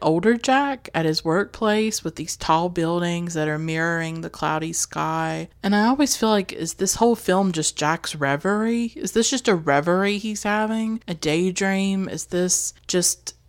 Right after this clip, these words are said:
all of his memories, and maybe he's thinking about the universe and the <laughs> dinosaurs? Like, are we just in his mind, just seeing all the random things that somebody would see in their mind on one day of their life or something?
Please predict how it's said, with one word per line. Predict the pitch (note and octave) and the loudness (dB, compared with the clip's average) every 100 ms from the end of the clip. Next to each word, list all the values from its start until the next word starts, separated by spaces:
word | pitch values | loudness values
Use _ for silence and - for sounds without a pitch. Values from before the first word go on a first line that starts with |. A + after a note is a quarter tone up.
| - | 0
all | E3+ G3 | 4 4
of | F#3+ | 4
his | G3+ F#3 | 0 -2
memories, | E3+ E3+ F#3+ F#3+ G3 F#3+ F3 | 0 0 2 2 2 0 0
and | E3 | 0
maybe | F3 F3+ | -2 -2
he's | F3 - E3+ - | -4 -6 -6 -6
thinking | - E3+ F3 E3+ | -6 -8 -6 -6
about | E3 E3+ E3 E3 | -2 0 0 0
the | |
universe | E3+ E3 E3 E3+ E3+ E3+ E3+ E3+ - | -2 -2 -2 -2 0 2 2 0 -2
and | D#3 | -4
the | D#3+ | -4
<laughs> | D#3+ | -2
dinosaurs? | D#3+ G3+ G3 F#3+ F#3 F3+ F3+ | 0 4 4 4 4 4 2
Like, | D3 - | -2 -2
are | F#3 | -2
we | F3 G#3+ | 0 0
just | A3+ - G3 | 0 -4 -2
in | G3 | -2
his | F#3+ | 0
mind, | F3+ E3 D#3 D#3+ F3 F3+ F3+ | -2 0 0 0 -2 -2 -4
just | - - - | -4 -4 -4
seeing | F3 E3+ E3+ | -4 -6 -4
all | D#3+ D#3+ | -4 -2
the | D#3 | -4
random | D#3 D3+ D#3+ E3 D#3+ D#3+ | -6 -6 -6 -6 -8 -6
things | - D3+ E3 E3 E3+ | -6 -4 -4 -8 -6
that | - - - | -6 -6 -4
somebody | - F3 E3+ E3 E3 | 0 0 2 2 2
would | E3+ E3+ - | 0 -2 0
see | - - F3 E3+ | 0 0 -2 -2
in | E3 | -4
their | D#3+ D#3+ | -4 -2
mind | D#3 D#3+ E3 D#3 | -2 0 -2 -2
on | D3+ D3+ | -4 -4
one | D3+ D#3 D#3+ | -2 -2 0
day | D3 D3+ | 0 0
of | D#3+ D#3 | -2 -2
their | D#3 | -4
life | D#3 B2 C#3 D#3+ F3+ | -2 0 2 2 0
or | F3+ | -4
something? | F3+ F3+ F#3+ - G3+ G#3 | -4 -4 -6 -6 -8 -8